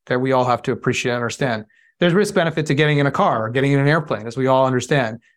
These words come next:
on some level. I think we have to have that same appreciation for healthcare. We still do it. We still get in cars and get in airplanes and go places and see family and friends and whatever,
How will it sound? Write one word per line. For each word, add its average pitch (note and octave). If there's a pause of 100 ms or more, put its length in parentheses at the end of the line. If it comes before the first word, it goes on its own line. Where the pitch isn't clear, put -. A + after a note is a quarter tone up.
(120)
on B2
some B2+
level. A#2+
I D3+
think F3
we D#3
have D3+
to C3
have C#3
that C#3+
same D#3+
appreciation C3+
for B2+
healthcare. D3+ (240)
We F#3
still G#3
do F3+
it. -
We D#3+
still F#3+
get D#3+
in D#3
cars D#3
and D3
get D3+
in C#3+
airplanes D3+
and B2+
go F3
places C3
and B2+
see -
family B2
and A#2+
friends B2
and B2
whatever, C#3